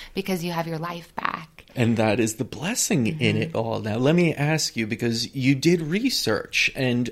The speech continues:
Speaker 2: I don't know if you're a person that requires to know everything. A lot of people are these days. Everyone wants to know exactly.
Speaker 1: Mm-hmm.
Speaker 2: I mean, I've spoken to patients, and it's like six months later, and it's their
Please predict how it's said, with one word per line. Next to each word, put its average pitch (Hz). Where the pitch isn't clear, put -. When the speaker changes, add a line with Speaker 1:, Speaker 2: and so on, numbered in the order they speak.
Speaker 2:
I 143
don't 180
know 170
if 160
you're 160
a 151
person 180
that 120
requires 127
to 127
know 127
everything. 107
A 104
lot 160
of 214
people 190
are 160
these 113
days. -
Everyone 165
wants 151
to 143
know 123
exactly. 107
Speaker 1:
Mm-hmm. -
Speaker 2:
I 117
mean, 120
I've 156
spoken 143
to 120
patients, 120
and 117
it's 107
like 120
six -
months 143
later, 120
and 117
it's 107
their 117